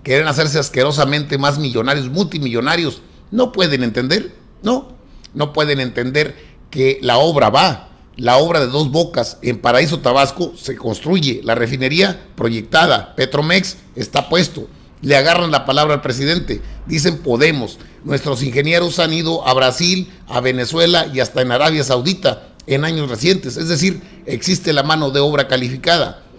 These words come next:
que se va a subcontratar mucho personal. Claro, es una obra magna, es una obra extraordinaria, no es una obra cualquiera. Por eso los chayoteros que chillan, lloran, gritan y patalean, pues se pueden mear, andan valiendo madre,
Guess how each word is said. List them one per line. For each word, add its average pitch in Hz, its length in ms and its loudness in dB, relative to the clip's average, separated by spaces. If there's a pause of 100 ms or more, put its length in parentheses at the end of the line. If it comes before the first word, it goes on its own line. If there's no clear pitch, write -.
(340)
que 143 140 0
se 135 140 0
va 175 160 4
a 151 200 0
subcontratar 135 800 -2
mucho 156 240 -4
personal. 143 500 -6
Claro, 143 420 -4 (360)
es - 120 -8
una 156 180 2
obra 139 240 4
magna, 147 340 0
es 131 120 -4
una 143 160 -2
obra 143 200 2
extraordinaria, 123 800 -4 (240)
no 143 220 -2
es 139 80 -4
una 147 160 0
obra 135 240 2
cualquiera. 127 540 0 (280)
Por 247 140 4
eso 185 280 4
los 185 160 -4
chayoteros 160 600 -2
que - 160 -8
chillan, 139 460 -2
lloran, 131 360 0
gritan 139 360 -2
y 110 40 -6
patalean, 151 640 2 (240)
pues 113 160 -2
se 120 100 -6
pueden 156 380 0
mear, 147 580 0
andan 151 240 -4
valiendo 127 360 0
madre, 160 320 0